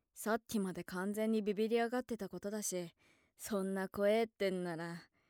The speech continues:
眠っちまってた方がこいつにとってもありがてえだろうよ。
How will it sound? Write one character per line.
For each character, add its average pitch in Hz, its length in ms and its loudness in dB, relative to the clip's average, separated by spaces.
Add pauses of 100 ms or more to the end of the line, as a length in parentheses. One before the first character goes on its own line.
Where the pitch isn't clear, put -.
(180)
眠 233 280 8
っ 247 40 0
ち 269 140 -2
ま 269 120 6
っ 262 40 -2
て 302 120 0
た 294 140 4
方 254 140 4
が 202 160 2
こ 190 140 2
い 190 60 4
つ 226 120 0
に 226 100 2
と 262 100 2
っ 254 40 2
て 254 100 2
も 208 120 4
あ 170 80 4
り 180 100 2
が - 120 4
て 262 120 4
え 254 80 4
だ 202 120 2
ろ 185 140 0
う 185 60 -2
よ。 180 40 -4